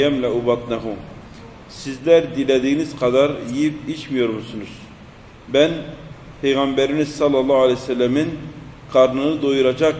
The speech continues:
bir hurma, kuru hurma bile bulamadığı zamanları gördüm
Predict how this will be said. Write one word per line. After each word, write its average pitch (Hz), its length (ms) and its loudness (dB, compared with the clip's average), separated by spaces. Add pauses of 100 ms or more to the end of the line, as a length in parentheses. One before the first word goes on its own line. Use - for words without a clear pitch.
(200)
bir 143 120 0
hurma, 131 420 2 (840)
kuru 143 160 0
hurma 139 400 0
bile 127 320 4 (600)
bulamadığı 131 640 2
zamanları 120 600 0
gördüm 127 600 -2